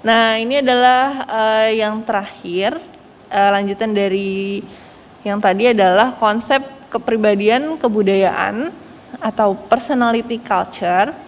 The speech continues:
yang timbul sebagai akibat interaksi dari kedua ilmu tersebut atau, eh, psikologi dan antropologi.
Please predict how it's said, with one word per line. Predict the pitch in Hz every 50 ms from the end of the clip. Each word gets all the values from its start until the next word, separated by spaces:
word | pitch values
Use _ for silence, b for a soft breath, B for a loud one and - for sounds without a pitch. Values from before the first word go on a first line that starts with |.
| B B B B B B B B B B B - - - - - -
yang | - 240 254 285 302
timbul | 277 262 254 262 330 339 -
sebagai | - 233 208 214 220 240
akibat | 226 240 233 - - 214 220 247 247 -
interaksi | - 220 214 233 220 208 208 - - - 269 277
dari | 247 220 202 196 196 202 220 269 302 320 349 - - - - - - -
kedua | - - 214 226 233 233 240 254 240
ilmu | - 233 226 220 226 233 233
tersebut | 240 240 233 - 214 185 180 185 180 180 - - - - - - - - - - - - - - - - - - - - - -
atau, | - - - - 208 220 247 269 294 285 277 - - -
eh, | - - 202 196 202 202 202
psikologi | - 220 - 196 190 190 190 196 226
dan | 247 214 214 202 196
antropologi. | 196 190 196 208 185 - 185 170 175 175 175 175 170 175 165 -